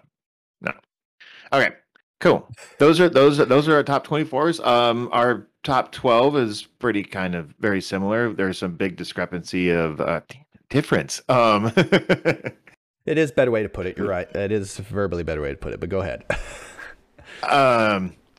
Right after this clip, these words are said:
Speaker 1: but Jonathan Taylor, I have outside my top twelve,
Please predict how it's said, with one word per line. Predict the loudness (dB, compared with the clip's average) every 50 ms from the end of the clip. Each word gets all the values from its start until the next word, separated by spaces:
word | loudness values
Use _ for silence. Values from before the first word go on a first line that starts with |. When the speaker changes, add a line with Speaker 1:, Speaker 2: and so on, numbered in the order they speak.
| _ -14
Speaker 1:
but | -8 -4 -2 -2 -2 -2
Jonathan | 2 2 4 4 4 4 2 0 0
Taylor, | 0 0 2 2 4 4 4 4 2 0 0
I | 0 0 2 0
have | 0 0 0 0 0
outside | 0 -2 -2 -4 -2 -2 0 0 0 -2
my | -4 -6 -6
top | -6 -4 -4 -4 -4 -4 -10
twelve, | -14 -6 -2 0 0 2 2 0 0 -2 -6 -10 -14